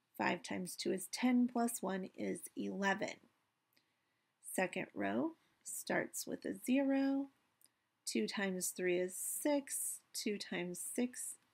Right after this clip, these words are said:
is twelve, five times two is ten, plus one is eleven. Add the products. Six,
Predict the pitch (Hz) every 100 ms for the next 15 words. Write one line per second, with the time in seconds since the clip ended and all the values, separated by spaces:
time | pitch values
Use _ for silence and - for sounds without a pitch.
0 | _ - 202 - - - 302 294 294 285
1 | 285 294 - _ _ _ _ _ _ _
2 | 226 214 214 - 220 196 190 - 214 190
3 | - - 269 254 247 247 240 196 185 196
4 | 196 190 - _ _ _ _ 208 202 -
5 | - - - - _ _ _ _ _ _
6 | _ _ _ _ _ _ _ _ _ _
7 | - - - - - - 233 240 330 381
8 | - - - - _ _ _ _ _ _
9 | _ - - - 247 285 - - - -